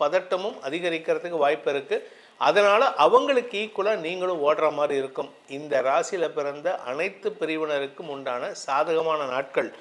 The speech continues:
அப்படின்ட்டு பார்த்தேன்னா, டிசம்பர் இரண்டு, மூன்று, நான்கு, ஐந்து, ஆறு, ஏழாம் தேதி இரவு பத்து மணி வரை, அதன் பிறகு பத்து, பதினொன்னு, பன்னெண்டாம் தேதி காலை பத்து மணி வரை, அதுக்கப்புறம் பதினாலாம் தேதி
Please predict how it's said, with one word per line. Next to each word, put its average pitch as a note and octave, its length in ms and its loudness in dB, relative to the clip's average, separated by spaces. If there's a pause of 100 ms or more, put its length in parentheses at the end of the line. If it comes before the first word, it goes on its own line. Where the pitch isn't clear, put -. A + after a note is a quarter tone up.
(340)
அப்படின்ட்டு F#3 400 6
பார்த்தேன்னா, D#3+ 540 4 (180)
டிசம்பர் D#3 500 4
இரண்டு, F3 540 2
மூன்று, D#3+ 500 -2
நான்கு, D3+ 540 -2
ஐந்து, C#3+ 540 -4 (300)
ஆறு, D3+ 500 6 (480)
ஏழாம் G#3 580 8
தேதி F3 460 -2 (100)
இரவு E3 380 4
பத்து D3 300 0
மணி F3 220 0
வரை, D#3 340 2
அதன் D3 280 -4
பிறகு G3+ 280 0
பத்து, F3 400 -2
பதினொன்னு, E3 560 0 (340)
பன்னெண்டாம் G#3 480 6
தேதி F3 280 0
காலை D#3 320 4
பத்து D#3 280 0
மணி E3 200 0
வரை, D3 360 0 (280)
அதுக்கப்புறம் D3+ 540 4
பதினாலாம் G3 600 4
தேதி D#3+ 460 -2